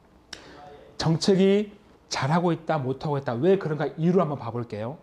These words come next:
먼저 부정적인 평가자, 잘 못하고 있다. 가장 많은 비율을 차지하는 게, "아,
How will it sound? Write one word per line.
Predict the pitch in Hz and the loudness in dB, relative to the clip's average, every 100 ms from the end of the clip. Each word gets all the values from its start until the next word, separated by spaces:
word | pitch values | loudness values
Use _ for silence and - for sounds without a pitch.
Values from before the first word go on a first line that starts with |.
| - | -16
먼저 | - 143 143 135 107 - - - - | -6 -4 0 -2 -4 -16 -20 -20 -14
부정적인 | 127 160 165 156 160 | -4 -4 -2 -4 -6
평가자, | - 143 131 107 - _ | -8 -6 -6 -6 -14 _
잘 | - 165 | -8 -4
못하고 | 135 113 160 156 | -4 -4 0 0
있다. | 113 127 107 - - - - - | -2 -6 -8 -12 -20 -20 -20 -10
가장 | - 165 220 | -4 2 4
많은 | 185 160 175 | 4 2 2
비율을 | 160 160 | 0 -2
차지하는 | 160 160 147 | -4 -4 -4
게, | 147 208 240 - - - - | -2 -4 -6 -14 -20 -20 -14
"아, | 101 165 143 | -8 -8 -8